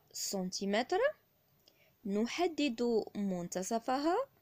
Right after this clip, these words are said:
ثلاثة سنتيمتر، ثم نرسم الخط العمودي على هذه القطعة والذي يمر بمنتصفها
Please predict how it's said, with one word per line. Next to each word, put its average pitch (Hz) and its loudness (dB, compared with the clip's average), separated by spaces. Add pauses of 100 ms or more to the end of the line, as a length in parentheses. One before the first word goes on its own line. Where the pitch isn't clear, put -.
(140)
ثلاثة 202 2
سنتيمتر، 220 -4 (1500)
ثم 294 2 (320)
نرسم 254 0 (200)
الخط - -4 (120)
العمودي 202 0
على 185 0
هذه 240 0 (400)
القطعة 202 -2
والذي 208 -2
يمر 190 -2
بمنتصفها 190 -2